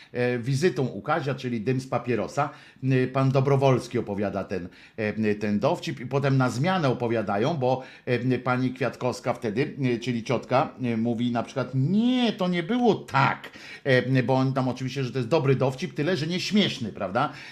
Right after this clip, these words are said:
E, bo jak to zawsze u pani Marysi Czubaszek, tak weźmy podsumowanie jest, to jest bardzo dobry dowcip. Tam ktoś pyta: „Dobry?”, e, a ten mówi: „Dobry, tylko że nieśmieszny”, oczywiście. I potem, e, jest, e, tłumaczenie na przykład,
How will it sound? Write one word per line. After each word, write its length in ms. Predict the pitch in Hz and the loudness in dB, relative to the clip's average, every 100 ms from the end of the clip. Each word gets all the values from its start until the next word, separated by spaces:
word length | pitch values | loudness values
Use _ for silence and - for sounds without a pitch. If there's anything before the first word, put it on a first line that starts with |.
| - | 0
E, 380 | 131 131 127 113 | 2 4 4 2
bo 140 | 123 | -2
jak 140 | 117 | -2
to 100 | - | -2
zawsze 280 | 107 110 120 | -2 -2 -2
u 40 | 107 | -2
pani 200 | 113 110 | -2 0
Marysi 340 | 104 101 107 | -2 -4 -8
Czubaszek, 400 | 104 104 101 95 | -6 -4 -4 -6
tak 180 | 95 87 | -10 -10
weźmy 220 | 95 87 | -10 -10
podsumowanie 580 | 98 - 104 87 90 127 | -12 -8 -6 -4 -4 -4
jest, 160 | 143 | -6
to 60 | 131 | -6
jest 80 | 110 | -2
bardzo 240 | 139 113 | 0 0
dobry 240 | 107 95 92 | -4 -4 -4
dowcip. 340 | 95 - 139 - - - | -6 -8 -12 -12 -20 -8
Tam 200 | 120 107 | -8 -8
ktoś 260 | - 120 - | -6 -8 -4
pyta: 280 | 127 104 | -4 -4
„Dobry?”, 360 | 87 113 120 156 | -4 -4 0 2
e, 840 | 202 - - - 143 139 135 135 131 | 0 -6 -20 -8 0 2 4 2 0
a 180 | 120 123 | -2 -4
ten 160 | 127 127 | -2 -2
mówi: 180 | 127 | -2
„Dobry, 300 | 131 196 131 | 0 0 0
tylko 240 | 117 117 123 | -2 -4 -4
że 100 | 123 | -2
nieśmieszny”, 560 | 120 - 104 80 107 - | -4 -4 -6 -6 -8 -8
oczywiście. 400 | - 107 - 196 | -8 -10 -8 -8
I 100 | 135 | -6
potem, 260 | 156 160 135 - - 131 | -4 -4 -8 -16 -6 0
e, 40 | 127 123 131 131 127 127 120 | 0 2 2 4 4 2 2
jest, 440 | 127 123 - - | 2 0 -2 -4
e, 40 | 117 104 120 117 113 117 113 113 110 | -2 0 -2 -2 0 0 -2 -2 -4
tłumaczenie 560 | 131 127 120 139 135 131 | -2 -2 0 0 2 2
na 120 | 120 | 0
przykład, 480 | - 131 139 127 | -4 -4 -2 -2